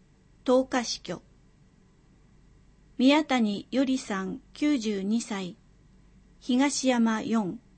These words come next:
十日死去。島牧の方。中川節子さん、九十三歳。歌島三百八十、六日死去。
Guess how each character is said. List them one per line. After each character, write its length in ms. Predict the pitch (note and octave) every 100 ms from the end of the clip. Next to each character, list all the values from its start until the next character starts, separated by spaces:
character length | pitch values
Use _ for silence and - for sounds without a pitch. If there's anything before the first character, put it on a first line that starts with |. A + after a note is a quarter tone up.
| _ _ _ _ _ -
十 220 | A#3 C4
日 180 | B3+ A#3+
死 180 | - -
去。 220 | G3 - _ _ _ _ _ _ _ _ _ _ _ _ _ _ -
島 320 | - B3 C#4+
牧 280 | C#4 C4+ A3
の 140 | G#3
方。 360 | F#3+ - F3+ - _ _ _ _ _ _ _ _ -
中 320 | A3+ A#3 D4
川 360 | C#4+ C4 A3 G#3
節 300 | - C4+ -
子 140 | A3
さ 240 | - G3 F#3
ん、 160 | F3+ - _ -
九 260 | D4 D4
十 200 | A3+ A3
三 260 | G#3 G#3+ G#3+
歳。 360 | - E3+ E3+ - - - - _ - - _ _ _ _ _ _ -
歌 280 | A3+ A3+ B3+
島 420 | C4 B3+ A#3 A3 - _ _ _ _ _ _
三 320 | - C#4 C#4+
百 280 | A#3+ G#3 F#3+
八 380 | F3+ G3+ - A3+
十、 340 | G3+ G3 E3 - _ _ _ _ _ _ _
六 160 | G3+ B3
日 300 | C4+ - A#3+
死 180 | - -
去。 180 | F3+